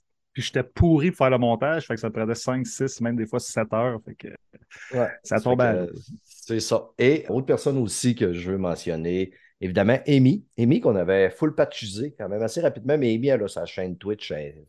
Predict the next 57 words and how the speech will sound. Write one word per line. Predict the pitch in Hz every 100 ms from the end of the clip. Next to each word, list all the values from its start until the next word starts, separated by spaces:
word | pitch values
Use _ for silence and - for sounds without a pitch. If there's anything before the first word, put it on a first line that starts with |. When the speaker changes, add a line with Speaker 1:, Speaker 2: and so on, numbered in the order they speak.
| _ -
Speaker 2:
full | 165
occupée, | 113 - _ 101
elle | 85
a | 78
tout | 113
le |
temps | 135 156
des | 131 98
événements, | 87 76 78 90 - _ _ _ _ 147
elle | 104
l'étudie. | 143 135 107 85 95 107 - _ _ _
Ça | - -
fait |
que | -
quand | 131 151
je |
chuchote | 135 - 165
les | 160
podcasts, | 135 110 - 139 -
soit | 131 127 143
elle |
a | 117
de | -
quoi, | - 117 117 120 123
soit | - 127
elle | 123
a |
quelque | 117 104
chose | - 92
d'autre. | 87 127 147
Mais | 120 143 156 - -
un | 120
moment | 113
donné, | 120
elle | 156
dit, « | 135 135
Voulez-vous | 120 123
que | 135
je |
m'en | 139 123 117
aille ? » | 139 147 143 123
Euh, | 107 101 95
j'ai | 107
dit, « | 92 113
Non, | 143 - _
t'as, | - 90 90
quand | 98 110
on | 131 131
est, | 131 123
on | 110
a | 104
P | - 113
H | 117 -
tatoué | 107 - 110
sur | 107
le | 87
cœur, | 104 104 104 90